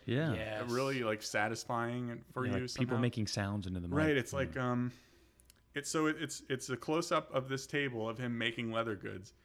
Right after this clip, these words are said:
Speaker 3: but he's got this super duper high quality stereo microphone, and it's just like,
Speaker 2: Oh.
Speaker 3: <laughs> and it's, like, su-, it's supposed to make you feel really good.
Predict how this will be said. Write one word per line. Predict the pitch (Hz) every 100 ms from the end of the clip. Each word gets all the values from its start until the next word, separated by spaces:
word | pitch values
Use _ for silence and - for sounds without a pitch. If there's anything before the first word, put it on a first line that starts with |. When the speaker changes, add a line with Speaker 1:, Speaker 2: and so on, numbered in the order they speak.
| _ _
Speaker 3:
but | 127
he's | 123
got | 127 120 117
this | 107 -
super | - - - 190 156
duper | 143 143 139 123
high | 123 127
quality | - 131 123 120 117 117 - - -
stereo | - - 139 127 123 117
microphone, | 113 113 113 104 98 95 113
and | 135
it's | 123
just | - 131
like, | 123 123
Speaker 2:
Oh. | 123 127 131 123 120 117 - - - - - - - - - - - - - - -
Speaker 3:
<laughs> | - - - - - - - - 440 - - 180 - 147 - - - -
and | 147
it's, | 151
like, | 165 143
su-, | 165 151
it's | 160 110
supposed | 151 175 170
to |
make | 165 180
you | -
feel | - 139
really | 123 110 104
good. | 107